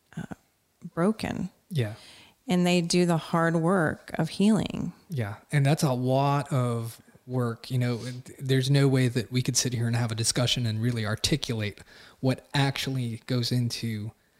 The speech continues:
Speaker 2: you know, healing a child that's experienced th-, this amount of trauma in their life, you know. And it's
Speaker 1: Right, exactly. We don't know. And in fact, I just, I did an adoption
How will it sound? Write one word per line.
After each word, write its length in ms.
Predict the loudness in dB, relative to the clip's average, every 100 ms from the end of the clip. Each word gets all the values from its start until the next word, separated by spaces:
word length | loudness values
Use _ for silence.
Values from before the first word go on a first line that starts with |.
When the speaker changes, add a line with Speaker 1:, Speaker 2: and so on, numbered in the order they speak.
| _ _ _ _ -2
Speaker 2:
you 140 | 2
know, 200 | 2 0
healing 480 | -2 0 4 6 4
a 80 | 2
child 580 | 0 0 0 0 -2 -4
that's 340 | -6 -2 -2 -4 -6
experienced 880 | 0 0 0 0 2 2 -2 -6 -10 -14 -14 -16 _
th-, 140 | -10 -10 -4
this 240 | 0 2
amount 180 | 2 0
of 60 | -2
trauma 440 | 0 2 2 0
in 100 | -4
their 140 | -6
life, 340 | -6 -6 -10 -10
you 100 | -4
know. 240 | -4 -4 -6 _ _ -20 -20 _ _ -8
And 120 | -8 -8 -14 -4
it's 160 | -2 -2
Speaker 1:
Right, 80 | -6 -14 -6
exactly. 480 | -2 0 -2 -4 -6
We 160 | -4
don't 220 | -4 -6 -4
know. 240 | -2 0
And 120 | -2
in 140 | -4 -6
fact, 340 | -4 -4 -4
I 80 | -6
just, 380 | -4 -2 -2 -2
I 40 |
did 140 | 0 2
an 100 | 2
adoption 800 | 2 2 0 0 0 2 0